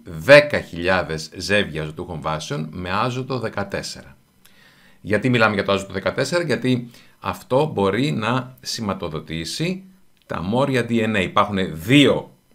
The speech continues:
άζωτα τα οποία μπορούμε και να χρησιμοποιήσουμε, δύο ισότοπα του αζώτου, το άζωτο δεκατέσσερα και το άζωτο δεκαπέντε. Πού υπάρχει άζωτο; Υπάρχει άζωτο στα μόρια D N A, στις βάσεις.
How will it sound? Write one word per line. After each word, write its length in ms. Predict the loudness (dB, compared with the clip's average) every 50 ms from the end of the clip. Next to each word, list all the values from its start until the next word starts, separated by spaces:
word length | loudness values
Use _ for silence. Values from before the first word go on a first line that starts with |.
| _ -2
άζωτα 760 | 2 4 4 4 2 0 -4 -4 -2 -2 -2 -4 -4 -10 _ _ _ -20 -20 _ _ _ _ _
τα 120 | -4 -4 -4
οποία 220 | -2 -2 -4 -4
μπορούμε 340 | -4 -4 -4 -4 -4 -4 -6
και 100 | -6 -8
να 120 | -10 -12 -12
χρησιμοποιήσουμε, 680 | -14 -16 -14 -14 -12 -10 -10 -10 -10 -10 -8 -8 -8
δύο 200 | -6 -4 -4 -4
ισότοπα 540 | -4 -2 -2 0 2 2 2 2 -2 -6 -4
του 100 | -4 -4
αζώτου, 380 | -6 -6 -4 -4 -4 -4 -4 -4
το 140 | -2 0 0
άζωτο 300 | 0 0 -2 -6 -8 -6
δεκατέσσερα 840 | -6 -8 -10 -10 -14 -12 -8 -6 -6 -6 -6 -6 -8 -8 -8 -8
και 120 | -8 -8 -8
το 120 | -6 -6
άζωτο 200 | -6 -6 -6 -8
δεκαπέντε. 520 | -8 -6 -4 -2 -2 0 0 0 0 -2 -8
Πού 300 | -10 -8 -6 -4 -4 -4
υπάρχει 520 | -2 2 4 4 4 4 2 -2 -2 0
άζωτο; 800 | 2 2 2 0 -2 -4 -6 -6 -4 -2 -2 -2 -2 -2 -8 -16 _ _ _ -20 -20 _ _ _ _ _ _ _ -20 _ -20
Υπάρχει 380 | -10 -2 0 0 0 0 -2 -2
άζωτο 680 | -2 -2 -2 -4 -6 -6 -4 -4 -4 -4 -6 -8 -14 _
στα 220 | -20 -14 -12 -8 -6
μόρια 400 | -4 -2 -2 -2 -2 -4 -4 -4
D 20 | -6
N 260 | -6 -6 -4 -4 -4
A, 360 | -4 -4 -4 -4 -4 -6 -8 -12 -20 _
στις 500 | -20 -18 -12 -6 -4 -4 -4 -4 -8 -12 -6
βάσεις. 560 | 2 4 4 4 4 -2 -10 -14 -16 -20